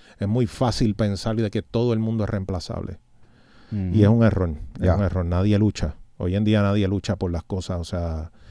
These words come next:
Speaker 1: tú tienes un valor como ser humano. Y nadie en este planeta es igual. O sea que de una manera u otra tú tienes que aprender a convivir con las personas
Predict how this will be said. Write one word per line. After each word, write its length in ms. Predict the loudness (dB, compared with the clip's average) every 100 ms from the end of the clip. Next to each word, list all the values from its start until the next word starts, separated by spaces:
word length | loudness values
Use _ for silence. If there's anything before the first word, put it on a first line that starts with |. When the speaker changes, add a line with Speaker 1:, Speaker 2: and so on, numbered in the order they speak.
| -20 -6
Speaker 1:
tú 100 | 0
tienes 200 | 2 4
un 100 | 2
valor 340 | 4 4 2 -2
como 220 | -6 -2 -2
ser 180 | 0 0
humano. 380 | 0 -2 -4 -10 -20 -20 -20 -20 -20 _ _ _ -20 -20 -20 -20 -20 -20 -20 -8
Y 200 | 2 4
nadie 360 | 6 6 6 4
en 120 | 2
este 200 | 2 2
planeta 540 | 4 6 4 2 -2 -6 -20 -20 _ -20 _ _ _ _ _ _ -20 -20 _ -20 _ _
es 140 | 4 6
igual. 400 | 6 4 -2 -8 -20 -20 _ _ -20 -12
O 80 | 0
sea 160 | 0
que 180 | 2 0
de 140 | 2 0
una 180 | 0
manera 300 | 0 0 0
u 80 | 0
otra 180 | 2 2
tú 120 | 0
tienes 240 | 0 -2 0
que 100 | 0
aprender 540 | 2 2 2 2 0
a 80 | 0
convivir 560 | 0 0 2 2 0 -2 -12 -20 _ _ -20 _ _ _ -20 -20 _
con 160 | 0 0
las 120 | 2
personas 460 | -2 -6 -8 -10